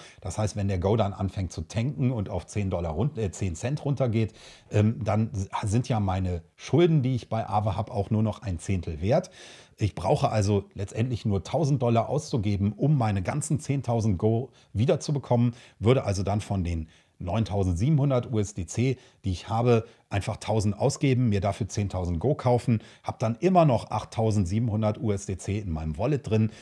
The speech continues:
und könnte quasi mein Darlehen bei, ähm, Aave zurückzahlen und mir dann auch meine Sicherheit rausholen und hätte damit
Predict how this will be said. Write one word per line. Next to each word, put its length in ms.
und 140
könnte 340
quasi 380
mein 240
Darlehen 640
bei, 400
ähm, 300
Aave 340
zurückzahlen 720
und 160
mir 140
dann 180
auch 220
meine 240
Sicherheit 400
rausholen 460
und 80
hätte 260
damit 360